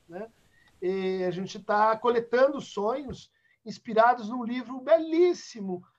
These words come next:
ah, que, aliás, tá fora de circulação, eh, acabou, ninguém consegue comprar esse negócio, chama Sonhos do Terceiro Reich, né?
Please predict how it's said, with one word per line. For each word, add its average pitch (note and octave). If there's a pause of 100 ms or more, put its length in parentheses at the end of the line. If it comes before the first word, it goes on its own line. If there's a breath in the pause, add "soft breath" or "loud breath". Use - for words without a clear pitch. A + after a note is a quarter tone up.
(240 soft breath)
ah, A3+
que, B3
aliás, A#3+
tá A#3
fora B3
de -
circulação, A#3
eh, A3+
acabou, G#3
ninguém A#3+
consegue A#3
comprar A3+
esse G#3+
negócio, G#3+
chama A#3
Sonhos D4
do C#4+
Terceiro C4+
Reich, D#3 (260)
né? G#3